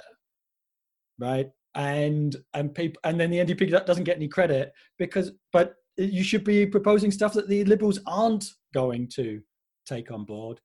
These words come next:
and does mobilize people and does mobilize opinion. The right wing understand this. That's why the right wing, they, they're proposing, uh, you know, reopening everything. They're trying to set,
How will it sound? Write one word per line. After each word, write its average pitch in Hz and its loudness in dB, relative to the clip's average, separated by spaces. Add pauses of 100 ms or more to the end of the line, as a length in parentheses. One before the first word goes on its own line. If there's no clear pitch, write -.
(240)
and 147 -4
does 160 2
mobilize 143 2
people 135 -6
and 135 -6
does 139 0
mobilize 131 -2
opinion. 139 -8 (240)
The 165 -2
right 277 4
wing 160 2
understand 160 -2
this. - -14 (500)
That's 196 0
why 202 6
the 190 4
right 226 6
wing, 165 0 (320)
they, 170 2
they're 170 2
proposing, 170 2 (380)
uh, 151 -2
you 160 -2
know, 135 -2
reopening 196 6
everything. 196 2
They're 185 2
trying 208 2
to 240 0
set, 196 -2